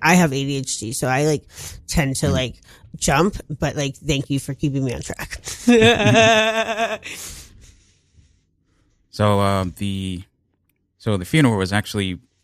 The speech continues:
Speaker 2: really, really nice and kinda notable for me because that was the first time I set in, set, set foot in church in, like, five years.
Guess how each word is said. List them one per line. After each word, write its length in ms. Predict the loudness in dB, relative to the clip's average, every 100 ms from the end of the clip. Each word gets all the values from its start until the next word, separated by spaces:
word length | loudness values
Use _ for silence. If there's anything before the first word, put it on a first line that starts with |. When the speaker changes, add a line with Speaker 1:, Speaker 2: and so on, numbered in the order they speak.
| _
Speaker 2:
really, 300 | -4 -4 -2
really 280 | -2 -2 0
nice 380 | 0 0 -2 -8
and 360 | -8 -8 -10 -14 _ _ _ _ _ 0
kinda 220 | 4 6
notable 320 | 4 2 -6
for 140 | -2
me 180 | 0 0
because 360 | -2 -2 -2 0
that 80 | -2
was 80 | -2
the 60 |
first 240 | -4 -2 0
time 120 | -2
I 40 |
set 200 | 0 0
in, 140 | 0 -4 -6
set, 400 | -2 -2 -4 -4
set 200 | -4 0
foot 160 | 0
in 80 | 0
church 240 | -2 -4 -4
in, 80 |
like, 120 | -8 -6
five 300 | -8 -8 -12
years. 220 | -4